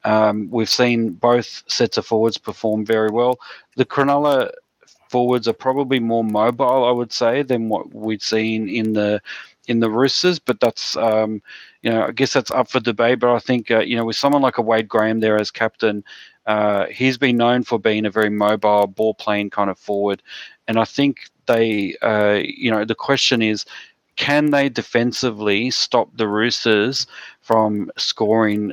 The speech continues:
their inevitable points that they will score the usual way they score? Um, you know, no Tupou, though, I think. Uh, uh, I think he's, he's been injured, so I don't think we've got a Tupou there. So I think that's gonna be a bit of a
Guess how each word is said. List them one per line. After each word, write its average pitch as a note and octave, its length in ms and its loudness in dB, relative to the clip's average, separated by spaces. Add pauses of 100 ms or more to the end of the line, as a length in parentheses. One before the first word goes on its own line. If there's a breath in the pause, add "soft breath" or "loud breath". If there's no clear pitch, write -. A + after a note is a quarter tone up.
(100)
their G#2 260 4
inevitable G#2 800 0
points G#2+ 320 0
that G#2+ 100 -4
they G#2 140 4
will G2+ 160 0
score G2+ 380 0
the G2+ 120 0
usual G#2 340 0
way G2 140 4
they F#2+ 160 2
score? G2 480 -2 (440 loud breath)
Um, G2+ 580 0
you A#2+ 100 -2
know, G#2 180 2 (160)
no C3 320 2
Tupou, D3+ 640 0
though, E3+ 320 0 (380 loud breath)
I C3 80 2
think. E3+ 560 -2
Uh, A#2 420 2
uh, A2+ 380 2
I A#2 40 -2
think A#2+ 160 -6
he's, A2+ 260 -4
he's A2+ 200 -10
been A2+ 180 0
injured, B2+ 540 2
so A2 320 2 (460 loud breath)
I A2+ 40 0
don't B2 220 2
think B2+ 140 0
we've A#2+ 160 0
got A#2 160 2
a A2 40 0
Tupou A2 480 0
there. G#2 220 0
So - 160 0
I G#2+ 60 2
think B2+ 200 -4
that's - 200 0
gonna B2+ 200 0
be G#2+ 220 0
a G#2 60 0
bit G#2+ 180 -2
of G#2 140 0
a G#2 240 2